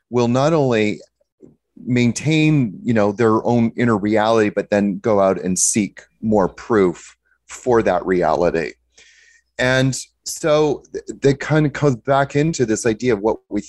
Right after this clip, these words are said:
think about, we bring about. And so it's important, like, if we're gonna, you know, want a different life, that we get to work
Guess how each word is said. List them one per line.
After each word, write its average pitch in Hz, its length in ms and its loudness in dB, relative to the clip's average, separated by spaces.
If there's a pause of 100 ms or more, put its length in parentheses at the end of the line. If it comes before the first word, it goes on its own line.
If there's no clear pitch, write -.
think 135 200 -2
about, 98 440 0
we 101 100 -4
bring 123 280 0
about. 87 460 0 (260)
And 101 520 0 (640)
so - 180 2 (160)
it's 147 240 -4
important, 175 680 0
like, 117 300 0
if - 160 -4
we're 156 140 -2
gonna, 175 240 -2 (360)
you 139 120 -6
know, 131 120 2
want 127 420 -2
a 147 60 2
different 131 380 -2
life, 175 400 0
that 123 160 -2
we 117 80 -2
get 135 220 0
to 131 120 -2
work 131 340 0